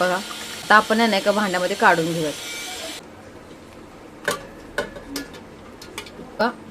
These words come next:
झालंय सगळे काढून. आता आपल्याला ह्यांना थंड करून घ्यायचं आहे पूर्ण. हे टोमॅटो शिजल्यानंतर जे पाणी उरलं आहे, ते तुम्ही स्वयंपाकाला वापरू शकता किंवा एखाद्या भाजीमध्ये टाकू शकता.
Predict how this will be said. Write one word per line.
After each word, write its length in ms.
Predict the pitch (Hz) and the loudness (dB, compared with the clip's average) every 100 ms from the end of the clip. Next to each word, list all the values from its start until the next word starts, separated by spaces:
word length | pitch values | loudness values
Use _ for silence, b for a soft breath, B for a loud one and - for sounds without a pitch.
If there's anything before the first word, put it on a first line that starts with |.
| 185 | -2
झालंय 280 | 202 208 220 | 0 6 6
सगळे 240 | 233 226 | 6 2
काढून. 240 | 202 185 185 | 4 2 2
आता 240 | 185 202 | 0 4
आपल्याला 300 | 196 202 202 | 4 4 4
ह्यांना 280 | 220 214 180 - - - - - 226 | 4 2 -2 -6 -16 -18 -14 -2 4
थंड 240 | 226 220 | 6 6
करून 300 | 214 214 214 | 6 4 4
घ्यायचं 280 | 220 202 175 | 2 4 4
आहे 160 | 180 | 4
पूर्ण. 300 | 170 170 170 185 - - - - - - - - - - - - - - - | 2 2 0 -2 -8 -18 -18 -18 -18 -18 -18 -18 -18 -18 -18 -18 -18 -6 6
हे 240 | 240 208 196 | 6 6 6
टोमॅटो 300 | 214 202 202 220 | 8 8 8 6
शिजल्यानंतर 520 | 233 190 214 208 214 | 6 8 8 8 6
जे 140 | 214 | 4
पाणी 340 | 214 214 208 208 | 6 6 8 6
उरलं 300 | 208 208 208 | 6 8 10
आहे, 220 | 190 170 | 10 6
ते 220 | - 190 | 4 0
तुम्ही 340 | 190 220 202 - - - - | 6 4 4 0 -8 -16 6
स्वयंपाकाला 500 | 214 202 196 214 214 | 8 8 6 8 8
वापरू 240 | 208 214 | 8 4
शकता 340 | 240 226 190 180 | 0 2 2 2
किंवा 260 | - 202 | 2 2
एखाद्या 300 | 202 214 202 | 4 6 6
भाजीमध्ये 480 | 190 196 185 196 202 | 8 6 6 6 6
टाकू 260 | 196 - 170 | 6 4 2
शकता. 340 | 175 - | 0 -2